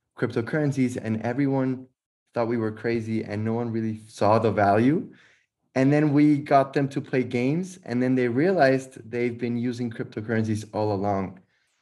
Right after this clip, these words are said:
So th-, that's the way we created Breq, and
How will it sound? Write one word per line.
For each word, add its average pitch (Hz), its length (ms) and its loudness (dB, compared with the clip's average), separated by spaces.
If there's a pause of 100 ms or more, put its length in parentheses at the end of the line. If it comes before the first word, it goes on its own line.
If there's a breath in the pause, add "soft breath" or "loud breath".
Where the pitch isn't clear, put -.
(100)
So 139 180 2
th-, 127 100 -6 (440)
that's 147 460 2
the 135 240 0
way 135 180 2
we 135 140 2
created 120 400 -4
Breq, 110 460 -4
and 101 300 -8